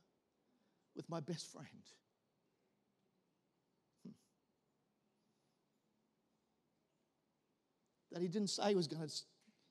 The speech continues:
he didn't do what he said in his word he was gonna do for me. My problem's now there.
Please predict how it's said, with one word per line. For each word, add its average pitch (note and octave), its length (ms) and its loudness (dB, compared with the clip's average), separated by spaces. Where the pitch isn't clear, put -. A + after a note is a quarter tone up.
he F3 60 -8
didn't F#3+ 180 4
do G3 180 8
what F3 140 2
he C#3 100 -2
said E3+ 300 0
in E3+ 60 2
his D3+ 160 -2
word - 220 -2
he E3+ 60 -2
was D3 80 -4
gonna D#3 160 -8
do F#3+ 180 -4
for - 220 -12
me. A2+ 260 -10
My D3 60 -8
problem's D#3+ 360 -4
now C3+ 220 -4
there. C#3+ 280 -4